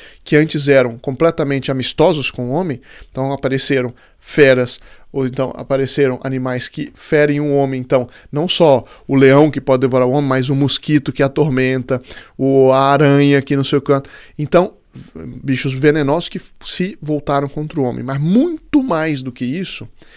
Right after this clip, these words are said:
nasceu no homem o que os autores, São Tomás de Aquino, por exemplo, chamam de concupiscência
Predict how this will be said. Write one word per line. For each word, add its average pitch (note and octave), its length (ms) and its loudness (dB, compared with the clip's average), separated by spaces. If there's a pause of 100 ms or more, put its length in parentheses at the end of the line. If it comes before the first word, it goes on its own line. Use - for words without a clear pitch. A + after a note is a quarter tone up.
(220)
nasceu C#3+ 720 2 (320)
no B2+ 120 -4
homem D3+ 260 0
o D3 60 0
que F3+ 240 -4
os F#3+ 180 0
autores, C#3 720 0 (120)
São C3 160 -12
Tomás C3 260 -6
de B2+ 60 -6
Aquino, C3+ 300 -6
por A#2+ 200 -6
exemplo, C3 400 -4 (260)
chamam D3+ 300 -2
de D3 180 -4
concupiscência F3+ 1200 -2